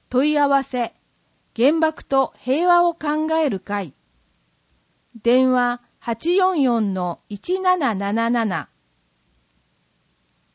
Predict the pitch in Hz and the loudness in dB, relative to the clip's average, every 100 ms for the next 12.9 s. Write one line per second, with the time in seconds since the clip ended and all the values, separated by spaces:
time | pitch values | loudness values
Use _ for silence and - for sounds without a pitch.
0 | _ _ _ _ _ _ _ _ _ - | _ _ _ _ _ _ _ _ _ 0
1 | 233 302 349 349 - 311 285 233 220 208 | 4 4 4 -2 -4 0 0 0 -2 -2
2 | 247 311 294 247 214 208 190 190 - _ | -2 0 0 0 -2 -4 -4 -4 -6 _
3 | _ - 240 320 339 339 320 - 302 311 | _ -2 0 0 0 0 -2 -4 -4 -2
4 | 302 - 196 - - 202 302 370 403 285 | -4 -4 -6 -6 -4 0 0 0 -4 -2
5 | 240 202 - 269 262 196 151 - _ _ | -2 -2 -4 -2 0 0 -4 -10 _ _
6 | _ _ _ _ _ _ 185 208 - 381 | _ _ _ _ _ _ -6 -6 -4 -4
7 | 359 285 - 262 - 285 233 185 - 175 | 0 -2 -2 -6 -4 -4 -2 -4 -6 -8
8 | - 185 139 _ _ _ _ _ _ _ | -6 -8 -8 _ _ _ _ _ _ _
9 | _ _ _ _ _ _ _ _ - 247 | _ _ _ _ _ _ _ _ -6 -4
10 | 302 311 226 165 - _ _ _ - 208 | -2 -4 -6 -8 -14 _ _ _ -12 -10
11 | - 339 349 339 277 302 302 294 285 277 | -6 -2 -2 -4 -6 -4 0 0 2 0
12 | - 262 - 180 190 247 320 240 - | -4 -8 -8 -6 -2 2 2 2 0